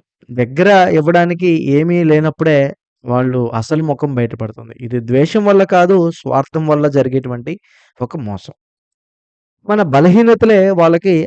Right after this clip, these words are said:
ఆయుధమవుతాయి. అదేమిటంటే మనం ఎక్కడో మనసు, మనకు ఎక్కడో ఒకక్కడ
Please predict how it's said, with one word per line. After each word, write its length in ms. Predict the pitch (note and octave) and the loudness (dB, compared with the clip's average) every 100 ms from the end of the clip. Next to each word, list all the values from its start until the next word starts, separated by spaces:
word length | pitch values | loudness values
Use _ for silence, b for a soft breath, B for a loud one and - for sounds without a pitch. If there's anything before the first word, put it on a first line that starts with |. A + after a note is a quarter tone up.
| - | 0
ఆయుధమవుతాయి. 600 | B2+ C3 A#2+ G#2+ - - _ _ _ _ | 0 0 -4 -6 -10 -14 _ _ _ _
అదేమిటంటే 640 | C#3 E3+ G3 G3+ F#3+ G3 E3 D#3 - | -2 0 0 -2 0 2 2 0 -2
మనం 240 | D3 E3 E3+ E3 - | -2 0 -2 -4 -2
ఎక్కడో 380 | D3 G#3+ G#3+ G#3 G3 - _ _ _ _ _ _ _ _ | -2 0 2 4 2 -2 _ _ _ _ _ _ _ _
మనసు, 360 | C#3+ D#3+ F#3 - - | -6 -4 -4 -8 -6
మనకు 360 | D#3+ F3 A3 F#3 F3+ - - | -4 -2 2 2 2 -2 -8
ఎక్కడో 300 | C3+ G#3+ A3 | -6 -2 -2
ఒకక్కడ 320 | G3+ G3+ G3+ | 0 0 2